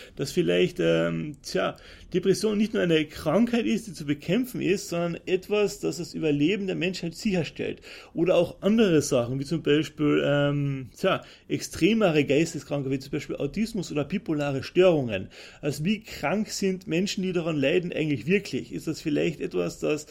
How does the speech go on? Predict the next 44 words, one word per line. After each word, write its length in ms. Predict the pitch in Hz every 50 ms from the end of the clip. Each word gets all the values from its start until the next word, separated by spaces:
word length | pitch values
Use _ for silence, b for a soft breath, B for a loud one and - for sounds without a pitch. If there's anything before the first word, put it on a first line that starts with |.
| B B B B B B B -
man 140 | 147 165
aus 120 | 170 170 170
dem 140 | 180 175 -
Erbgut 380 | - 170 208 208 214 220 220
entfernen 500 | - 165 165 - - 165 190 220 220 196
sollte 340 | - - 202 196 196 196 -
oder 160 | 160 156 147
nicht, 300 | 156 175 240 269 254 -
oder 180 | 190 185 180 185
was 140 | 180 170 180
man 160 | 170 143 -
drinnen 280 | - - 262 220 165 131
lassen 260 | 123 123 123 - 120
sollte? 400 | - - 123 113 - - - - B B B B B B
Darum 220 | 147 160 196 202
entspringen 560 | 196 190 - - - 208 190 208 233 233 233 -
sich, 280 | - 226 214 180 -
ähm, 400 | - 185 175 175 175 175 - - -
einige 420 | - 147 190 214 214 202 180 180
interessante 600 | 190 180 - 165 - - 185 196 190 - 180 156
Gespräche 680 | 151 135 - - - - 170 220 180 - 143 156 190 185 B B B B B
und, 240 | - 151 165 170 165
äh, 260 | 165 165 160 165 165
wie 80 | 185 202
gesagt, 300 | 175 175 202 185 - -
dieses, 320 | 170 165 175 175 - -
äh, 240 | - 147 151 156 147
Konzil 380 | 147 - 151 143 - - 214 202
hat 80 | -
mir 100 | 156 139
sehr 240 | 127 - - 175 175
gut 180 | 160 151 147 -
gefallen. 440 | 135 - - - 123 120 110 120 - B B B B B
Ähm, 200 | - - 180 - - _ -
ja, 180 | 135 165 180 175
was 180 | 175 147 -
das 240 | - 170 180 170 -
angeht, 460 | - 165 160 151 135 127 127 123 123
hier 180 | - - - 180
nochmal 320 | 165 156 156 175 190 -
ein 120 | - 147 127
Verweis 480 | 147 135 120 123 131 165 180 180 175
auf, 340 | - 139 139 143 147 143 -
äh, 200 | 135 127 123 123